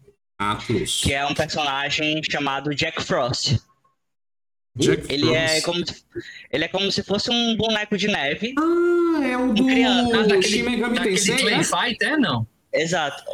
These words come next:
Speaker 2: Ele, ele aparece em Shin Megami Tensei. Não, ele não é de Clay Fighter. É outra coisa.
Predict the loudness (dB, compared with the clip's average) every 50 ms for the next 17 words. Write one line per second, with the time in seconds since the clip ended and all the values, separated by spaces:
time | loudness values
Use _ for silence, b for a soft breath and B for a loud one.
0 | -6 -4 -2 -2 -2 -2 -4 -4 -2 -2 -2 -2 -2 -2 -2 0 -2 -2 -4 -4
1 | -4 -2 -2 -2 -2 -2 -2 -2 -2 -4 -4 -4 -4 -4 -2 -2 -2 0 0 -2
2 | -2 -2 -2 0 0 -2 -2 -4 -2 -2 -2 -2 -2 -2 -2 0 -2 -2 -2 -4
3 | -6 -4 -2 -2 0 0 2 2 2 2 0 0 -2 -4 -2 0 0 0 0 0
4 | -2 -2